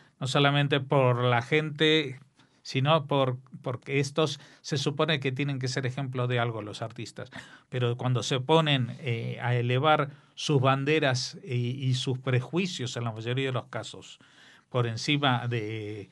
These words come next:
de su propia calidad humana y, y calidad profesional como artistas,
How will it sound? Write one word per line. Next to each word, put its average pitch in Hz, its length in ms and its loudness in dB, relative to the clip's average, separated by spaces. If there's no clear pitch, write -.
de 120 180 -4
su 131 220 -6
propia 127 640 0
calidad 120 440 0
humana 135 420 2
y, 110 80 -6
y 123 260 -8
calidad 120 420 -2
profesional 117 520 -6
como 113 180 -6
artistas, 143 420 -8